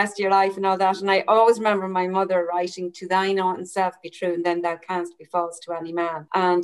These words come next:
that's certainly something that's hugely important to me. And that goes back to integrity and it goes back to authenticity. And unfortunately, in the political world,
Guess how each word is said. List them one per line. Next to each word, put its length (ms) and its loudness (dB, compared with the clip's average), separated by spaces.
that's 460 -4
certainly 400 0
something 400 -6
that's 220 -16
hugely 440 -4
important 480 -10
to 120 -6
me. 240 -2
And 340 0
that 180 0
goes 220 0
back 340 2
to 100 -8
integrity 720 -4
and 240 -4
it 60 -20
goes 200 -12
back 340 -6
to 280 -14
authenticity. 920 -4
And 440 2
unfortunately, 880 0
in 100 0
the 80 -10
political 580 -4
world, 540 0